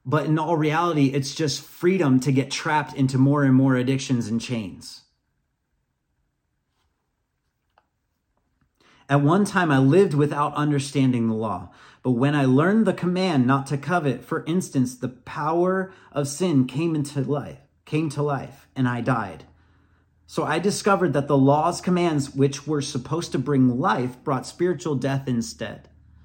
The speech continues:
Sin took advantage of those commands and deceived me. It used the commands to kill me. But still, the law itself is holy. It's holy because it came from God.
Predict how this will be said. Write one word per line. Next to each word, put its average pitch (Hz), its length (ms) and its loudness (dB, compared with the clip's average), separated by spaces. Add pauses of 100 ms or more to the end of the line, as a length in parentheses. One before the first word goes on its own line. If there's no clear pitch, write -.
(840)
Sin 220 460 4
took 196 300 2
advantage 160 640 0
of 185 220 2
those 202 180 4
commands 147 560 0
and 151 160 -2
deceived 240 460 2
me. 101 280 -2 (280)
It 170 160 -2
used 190 420 0
the 196 80 4
commands 170 600 -2
to 156 140 -8
kill 190 440 -4
me. 101 320 -4 (960)
But 143 180 -2
still, 214 340 4
the 139 120 2
law 170 340 4
itself 185 580 0
is 147 180 -6
holy. 165 520 0 (480)
It's 143 160 -4
holy 202 420 2
because 143 380 -2
it 143 160 -4
came 156 440 -4
from 131 560 -2
God. 139 440 -4